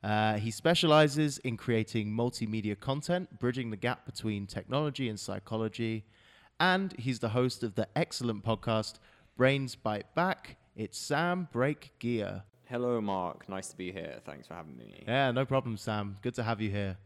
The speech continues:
Speaker 1: So, Sam, like, the way I wanted to start this off, you live in Colombia, and it's a question we ask a lot of our guests who do live in Colombia, which is where Publicize is based. How did you end up in Colombia?
Speaker 2: It's a long story, so I'll keep it very short.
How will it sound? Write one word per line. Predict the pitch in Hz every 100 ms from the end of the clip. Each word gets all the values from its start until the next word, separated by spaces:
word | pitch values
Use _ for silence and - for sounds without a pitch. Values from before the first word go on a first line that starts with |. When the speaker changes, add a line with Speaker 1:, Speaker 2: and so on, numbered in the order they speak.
| -
Speaker 1:
So, | - 135 127 120
Sam, | - 135 123 113
like, | 113 -
the | 131
way | 135
I | 156
wanted | 147 139 117
to |
start | - 127 110
this | -
off, | 113 123 -
you | 123 151 147 139
live | 120 123 113 -
in | 113 107 98
Colombia, | - 110 139 160 147 156 160
and | 110
it's | 110
a | -
question | 127 120 - 110
we | 107
ask | 104 101 101 - 104
a | 104
lot | 127
of | 107
our | 104 98
guests | 113 135 - - 104
who | 107 104 101 - _ -
do | 151 165
live | 113 104
in | 101
Colombia, | 110 101 110
which | 131 98 101
is | 92
where | 98 92
Publicize | 110 101 101 95 95 95
is | 95
based. | - 156 165 - _ _ _
How | 147 151
did | 151 139
you | 123
end | 117
up | 107 87
in | 95
Colombia? | - 98 95 90 95 95 _ _ _ - 143
Speaker 2:
It's | -
a |
long | 123 107
story, | 107 110 95 104
so | - 104
I'll |
keep | 104 107
it | 107
very | 98 92
short. | - 107 98